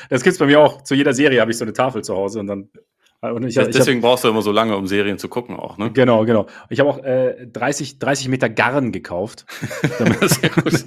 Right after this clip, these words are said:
Speaker 1: <laughs> damit das auch reicht für die Playoffs. Ähm, nein, aber Curry, was, was, was mir gut gefallen hat, also sie haben's ja am Anfang schon sehr gut hinbekommen, ihn, ähm, von der Dreilinie wegzulocken, beziehungsweise ihm da wirklich auf den Füßen zu stehen, dass er keinen, keinen Dreier bekommen hat und dass er dann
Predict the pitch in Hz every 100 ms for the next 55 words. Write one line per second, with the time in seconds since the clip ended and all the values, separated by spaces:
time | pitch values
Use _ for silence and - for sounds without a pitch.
0 | - - 139 143 139 139 131 123 139 139
1 | 113 113 117 107 120 - - - - -
2 | - 131 _ 120 113 110 113 - - 156
3 | 202 180 - 233 208 175 170 170 143 160
4 | 165 151 233 247 170 175 139 131 160 175
5 | 147 - 131 143 175 170 160 - - 151
6 | 131 151 156 143 147 147 139 139 127 117
7 | 127 123 123 120 - 117 113 110 107 107
8 | - _ _ _ _ _ _ _ - -
9 | 120 117 117 123 107 107 - 98 107 98
10 | 117 110 110 104 104 107 - _ 123 113
11 | 110 107 - _ _ _ - 113 113 117
12 | 104 131 120 101 95 95 87 - 101 98
13 | 107 104 98 - - - 110 98 104 98
14 | - 92 104 104 113 - 131 135